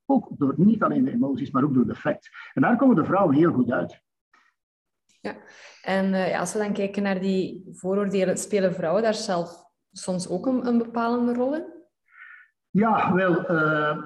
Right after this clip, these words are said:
Speaker 1: ja, dus er zijn ook zaken die de vrouwen kunnen verbeteren. Ik denk maar aan het, eh, zelfvertrouwen bijvoorbeeld, hè. Als je dus, als je, eh, bekijkt waarom dat, dat, eh, vrouwen,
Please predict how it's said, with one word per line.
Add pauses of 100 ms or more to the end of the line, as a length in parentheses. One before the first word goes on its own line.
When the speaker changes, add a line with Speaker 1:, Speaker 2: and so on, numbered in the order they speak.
Speaker 1:
ja,
dus
er
zijn
ook
zaken
die
de
vrouwen
kunnen
verbeteren.
Ik
denk
maar
aan
het,
eh, (100)
zelfvertrouwen
bijvoorbeeld,
hè.
Als
je
dus, (420)
als
je,
eh,
bekijkt
waarom
dat, (240)
dat,
eh, (200)
vrouwen,